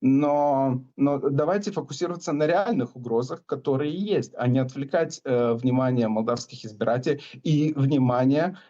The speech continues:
э, наших европейских партнёров, потому что всё-таки заявление было сделано для англоязычной международной прессы, и его очень внимательно,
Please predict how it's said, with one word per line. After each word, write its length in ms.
э, 160
наших 320
европейских 580
партнёров, 460
потому 220
что 100
всё-таки 360
заявление 440
было 240
сделано 380
для 180
англоязычной 600
международной 440
прессы, 480
и 120
его 200
очень 280
внимательно, 680